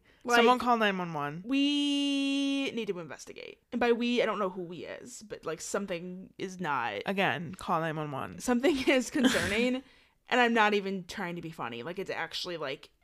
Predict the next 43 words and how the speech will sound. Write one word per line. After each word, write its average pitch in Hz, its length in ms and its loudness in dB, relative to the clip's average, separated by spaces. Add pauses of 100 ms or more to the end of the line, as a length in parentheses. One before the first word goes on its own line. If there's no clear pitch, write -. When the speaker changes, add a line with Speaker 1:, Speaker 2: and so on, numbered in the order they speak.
Speaker 1:
year 220 280 4
after 208 300 2
year. 180 520 -4 (100)
And 302 120 2
just 349 140 2
some 277 120 2
of 294 60 -2
the 302 80 -2
stuff 269 200 -2
we've 202 120 -4
heard - 580 -4 (160)
about 180 200 -10
that - 160 -12
program, 104 520 -12
I'm 208 120 -8
just 214 200 -4
like, 226 140 -2
Speaker 2:
Mm-hmm. 175 200 -10
Speaker 1:
"What 254 320 -6 (180)
is 214 140 -20
going 208 240 -14
on?" 220 360 -6 (340)
Speaker 2:
Yeah, 85 220 -14
I, 90 240 -12 (380)
I 220 120 2
fear 254 300 2
for 254 200 2
everybody, 247 640 2
um, 180 520 0 (180)
but 196 120 4
I 185 80 2
particularly 226 580 4
fear 220 300 2
for 214 260 0
their 180 160 0
star 170 300 0
freshman, 208 520 -2
Lily 175 220 -4
Smith, 170 580 -6
Speaker 1:
Mm-hmm. 202 460 -8
Speaker 2:
because 214 240 -2
she 208 320 0
is 180 420 -2